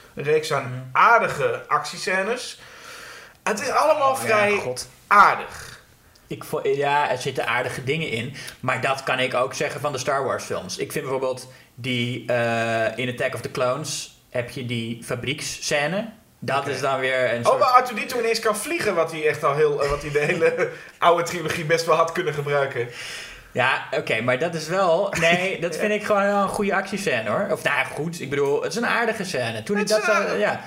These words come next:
Speaker 2: En, en
Speaker 1: prima.
Speaker 2: dat, en dat heeft, eh, eh, eh, die, eh, heeft Revenge of the Sith heeft ook wel aardige actiescènes. Ik denk dat ze qua actiescènes, eh, een beetje
Speaker 1: kunnen
Speaker 2: op
Speaker 1: we weer tegen
Speaker 2: gelijk
Speaker 1: elkaar
Speaker 2: niveau
Speaker 1: wegstrepen.
Speaker 2: staan, ja.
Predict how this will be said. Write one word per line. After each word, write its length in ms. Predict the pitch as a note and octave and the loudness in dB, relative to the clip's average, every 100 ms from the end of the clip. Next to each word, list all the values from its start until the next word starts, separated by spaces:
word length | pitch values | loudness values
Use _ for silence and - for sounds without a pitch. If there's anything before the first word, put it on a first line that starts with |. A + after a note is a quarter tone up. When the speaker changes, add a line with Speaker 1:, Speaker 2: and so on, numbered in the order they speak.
| - - - - | -16 -18 -20 -8
Speaker 2:
En, 120 | - | -2
en 40 | G#3 | 0
Speaker 1:
prima. 200 | G#3+ C#3 | 0 0
Speaker 2:
dat, 160 | G#3 G#3 | 0 0
en 120 | G3 | -2
dat 100 | F#3+ | 0
heeft, 420 | E3+ D#3 D3+ - | 2 2 0 -2
eh, 560 | C#3+ C3 B2+ B2 A#2+ A#2+ | 0 2 2 2 2 0
eh, 720 | - B2 A#2+ A#2 A#2+ A2+ A2 | 0 0 2 0 0 -2 -2
eh, 100 | A#2 | -4
die, 320 | A2+ A2+ G#2 | -6 -2 -2
eh, 120 | G#2 | 0
heeft 220 | C#3+ C#3 | -2 -4
Revenge 280 | A#2+ A2+ A2 | -4 -4 -4
of 40 | A2 | -6
the 60 | |
Sith 280 | C#3+ - A#2 | -6 -4 -4
heeft 200 | A2+ - | -4 -4
ook 100 | - | -2
wel 340 | G#3 E3+ C3 - | 0 0 0 0
aardige 320 | A2+ G#2+ - | 0 0 -4
actiescènes. 720 | F2 - F#2+ E2 E2 - - - - - | -6 -6 -8 -6 -6 -6 -12 -14 -16 -10
Ik 140 | E3 | -6
denk 160 | E3 F3+ | -2 -2
dat 120 | E3+ | -2
ze 80 | E3+ | -6
qua 160 | - D#3 | -2 -2
actiescènes, 840 | B2+ D3+ - F#3 G3 G3 G3+ - | 0 -2 -2 -2 0 0 -2 -4
eh, 60 | - - - | -10 -10 -6
een 80 | |
beetje 180 | F#3 F3+ | -2 -2
Speaker 1:
kunnen 200 | G3 A#3+ | 0 4
Speaker 2:
op 60 | A3+ | 6
Speaker 1:
we 40 | G#3+ | 6
weer 80 | |
tegen 160 | F#3+ F#3+ | 4 2
Speaker 2:
gelijk 120 | F3+ | 2
Speaker 1:
elkaar 140 | F3 E3+ | 0 0
Speaker 2:
niveau 200 | E3+ F3 | -2 0
Speaker 1:
wegstrepen. 320 | E3 D3 B2+ | -2 0 -2
Speaker 2:
staan, 180 | B2+ E3+ | 0 2
ja. 280 | C3 G#2 - | 0 -2 -12